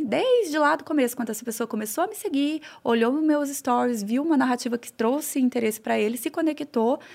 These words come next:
até o ponto que hoje ela me aluna e incentiva as outras pessoas a comprarem. E essa narrativa, na minha opinião, pelo menos a que eu fiz, foi construída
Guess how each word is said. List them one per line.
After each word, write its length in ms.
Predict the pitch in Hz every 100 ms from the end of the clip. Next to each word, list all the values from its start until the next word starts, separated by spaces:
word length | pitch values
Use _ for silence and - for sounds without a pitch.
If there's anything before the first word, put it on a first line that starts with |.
| - -
até 400 | 220 214 233 294
o 80 | 349
ponto 280 | 294 269 -
que 120 | 262
hoje 280 | 220 233 247
ela 100 | 233
me 100 | 233
aluna 280 | 220 233
e 20 | 262
incentiva 480 | 277 277 262 294
as 80 | 302
outras 240 | 277 269 -
pessoas 300 | 262 240 233
a 80 |
comprarem. 580 | 240 269 277 202 185 190 - - - - -
E 400 | 214 214 208 208
essa 300 | - 254 -
narrativa, 800 | 339 302 320 302 240 208 220 285
na 100 | 233
minha 200 | 214 233
opinião, 420 | 262 269 226 208 247 - - _ _ _ -
pelo 100 | 202
menos 140 | 220
a 80 | 226
que 240 | 226 240
eu 140 | 214 302
fiz, 360 | - 240 254 -
foi 120 | 226
construída 920 | 226 247 339 - 269 233 220 254 330